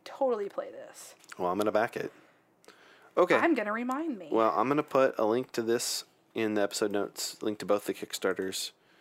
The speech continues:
Speaker 2: and you can check them out, and you can also, um, eat John D's Panera Bread recipe. What is it? Squash soup?
Speaker 1: Autumn squash soup.
Speaker 2: Squash soup. Autumn squash soup. Okay,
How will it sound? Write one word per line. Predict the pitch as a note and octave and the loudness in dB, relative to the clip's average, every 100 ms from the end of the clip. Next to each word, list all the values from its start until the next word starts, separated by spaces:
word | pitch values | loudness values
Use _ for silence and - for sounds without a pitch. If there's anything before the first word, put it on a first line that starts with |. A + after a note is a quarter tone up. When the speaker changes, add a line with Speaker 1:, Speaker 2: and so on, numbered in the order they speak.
| _ _ _ _ | _ _ _ _
Speaker 2:
and | F#2 F#2 | -6 -4
you | F#2 | -4
can | G2 | -4
check | F2+ F#2 | -6 -4
them | F#2+ | -4
out, | F#2 F#2+ - | -2 -4 -4
and | F#2 | -6
you | F2+ | -6
can | - | -4
also, | F2 F2 F2+ F2+ F2+ - | -4 -2 -4 -2 -4 -4
um, | D#2+ D#2 D2+ D2+ - _ _ _ _ | -4 -4 -6 -8 -14 _ _ _ _
eat | - E2 - | -6 -6 -2
John | E2+ E2+ | -2 0
D's | D#2+ | -4
Panera | - F2+ E2+ D#2+ | -4 -2 -2 0
Bread | E2 | -2
recipe. | D#2 - - E2+ - _ _ _ _ _ _ _ _ _ _ _ _ _ _ _ _ - | -2 -4 -8 -10 -12 _ _ _ _ _ _ _ _ _ _ _ _ _ _ _ _ -4
What | G2+ G#2+ | 0 0
is | C3+ D3+ | 0 -4
it? | - | -2
Squash | - A#2+ - | 0 0 0
soup? | - E3 - - - - | -2 -2 -4 -20 -16 0
Speaker 1:
Autumn | A3+ A#3 A#3 | 2 2 -2
squash | - - F#3+ F#3 | -8 -6 -6 -6
soup. | - - | -12 -12
Speaker 2:
Squash | - C3+ - | -6 -2 -2
soup. | G2+ - | -4 -4
Autumn | - A#2 | -2 0
squash | B2 C3 B2+ | -2 -4 -4
soup. | - - - _ - - - - _ | -6 -8 -10 _ -20 -20 -20 -20 _
Okay, | D3+ D#3 D#2+ | 2 4 0